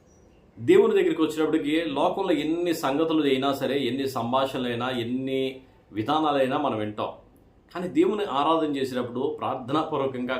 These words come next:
కాసేపు ప్రభు దగ్గర కూర్చోడానికి మాత్రం మన మనసు అంగీకరించదు. దాని దగ్గర సమయాన్ని వెచ్చించడానికి, దేవుని కోసం,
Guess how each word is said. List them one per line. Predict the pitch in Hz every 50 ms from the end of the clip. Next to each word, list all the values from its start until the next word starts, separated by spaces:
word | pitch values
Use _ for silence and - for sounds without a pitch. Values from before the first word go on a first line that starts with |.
| 123
కాసేపు | 117 113 107 - 139 139 135 -
ప్రభు | 117 113 - 139 139 131
దగ్గర | 127 123 127 120 -
కూర్చోడానికి | 143 139 - 143 131 123 123 120 117 - 110 107
మాత్రం | 107 107 113 117 147 - - - - - _ _ _ - -
మన | 123 123 117 113
మనసు | 113 123 120 - 170 - 107
అంగీకరించదు. | 110 107 113 127 123 127 - 101 95 - - 92 - - - - - - _ _ _ _ _ _ _ _ _ _ - -
దాని | 107 131 156 160 160
దగ్గర | 160 160 190 190 180 185 202 - -
సమయాన్ని | 151 139 160 170 165 165 160 160 160 170 - - - - - _ _ _ _ _ _ _ _ _ _ _ _ _ -
వెచ్చించడానికి, | 120 135 135 - 190 185 180 170 160 156 151 147 139 135 135 127 113 - - - - _ _ _ _ _ _ _ _ _ _ _ _ _ _ _ _ - _ - - - _ - - - -
దేవుని | 107 110 151 175 185 185 175 165
కోసం, | 165 160 156 156 156 156